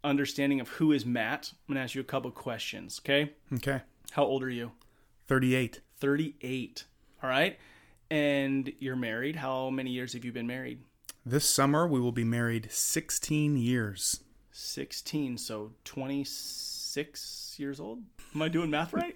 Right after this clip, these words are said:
Speaker 2: <laughs> No, your math's horrible. I was twenty-two.
Speaker 1: You're twenty-two, get married, and you have kids now.
Speaker 2: Yeah, we're, now I have, uh, a four-year-old and a fourteen-month-old.
Speaker 1: Okay. So you waited a little bit,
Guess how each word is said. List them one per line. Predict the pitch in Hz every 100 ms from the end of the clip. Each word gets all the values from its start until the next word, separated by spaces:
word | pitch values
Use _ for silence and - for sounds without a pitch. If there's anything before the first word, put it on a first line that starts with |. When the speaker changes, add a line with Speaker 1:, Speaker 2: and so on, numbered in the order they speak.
| - 220
Speaker 2:
<laughs> | 202
No, | 220 220 220 -
your | 190
math's | 185 175 403
horrible. | 165 170 147 127 - - - - 147
I | 165
was | -
twenty-two. | 170 165 - 139 - - _ _
Speaker 1:
You're | 139 139
twenty-two, | 135 - 139 147 165 160 135 131 131 127 -
get | 139 139
married, | 135 120 117 117 120 - _ _ _
and | 127 120 117 117 113 113 110 113 - -
you | 135 117
have | 110
kids | - 147 120
now. | 107 98 110 _ _ _ _ _ _ _ _ _ _ _
Speaker 2:
Yeah, | 123 131
we're, | 117 123 131
now | 127 127 135
I |
have, | 123 117 113
uh, | 113 107 107
a |
four-year-old | - 135 135 139 143 143
and | 120
a | 113 107
fourteen-month-old. | 101 131 - 123 120 143 110 - - - _ _ _
Speaker 1:
Okay. | 135 - 139 165 _ _
So | - 175
you | 190
waited | 185 190 165
a | 139
little | 123 120
bit, | 131